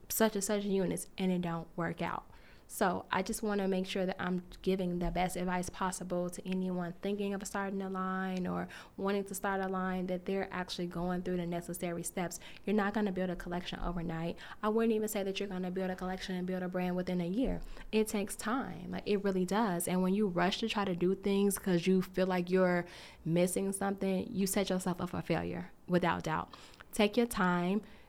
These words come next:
Do things that make sense on your calendar. Do not rush into things, and really get some advice. Test it out.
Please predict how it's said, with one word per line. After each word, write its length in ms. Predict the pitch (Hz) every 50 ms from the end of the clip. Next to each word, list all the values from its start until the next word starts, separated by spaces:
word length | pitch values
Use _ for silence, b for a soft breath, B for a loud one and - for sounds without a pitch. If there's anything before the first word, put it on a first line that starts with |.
| B B
Do 280 | 175 185 190 214 214
things 540 | 208 - 202 196 190 190 190 196 190 185 185
that 280 | - 180 175 - - -
make 240 | 175 185 180 180 -
sense 320 | - - 190 190 185 - -
on 180 | 175 175 170 170
your 220 | 170 180 185 202
calendar. 580 | 202 - - - 165 175 170 165 165 170 170 170
Do 160 | 170 175 175
not 320 | 170 175 185 202 196 185
rush 220 | 185 190 190 185 -
into 200 | 190 180 - 180
things, 300 | 180 185 185 185 180 - B B B B B
and 160 | 208 185 175
really 180 | 208 254 294
get 200 | 269 - 247 247
some 100 | 233 196
advice. 480 | 185 175 170 170 190 196 175 - - -
Test 520 | - - - - - 240 247 247 - - -
it 80 | 180
out. 280 | 190 214 220 - - -